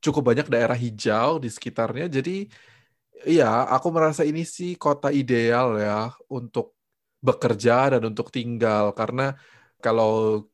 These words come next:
kita bandingkan dengan Jakarta sekarang kan, di Jakarta kita sulit untuk jalan kaki ya, tidak terlalu nyaman. Sementara di tempat ini sepertinya kita bisa hidup tanpa memiliki kendaraan pribadi sepertinya.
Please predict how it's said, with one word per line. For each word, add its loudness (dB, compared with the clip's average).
kita -2
bandingkan -2
dengan -4
Jakarta -6
sekarang -2
kan, -2
di 0
Jakarta 0
kita -2
sulit -2
untuk -4
jalan 0
kaki -4
ya, -2
tidak -2
terlalu -4
nyaman. -4
Sementara -4
di -4
tempat -4
ini -10
sepertinya -6
kita -2
bisa 2
hidup 0
tanpa 0
memiliki -2
kendaraan 0
pribadi 0
sepertinya. -8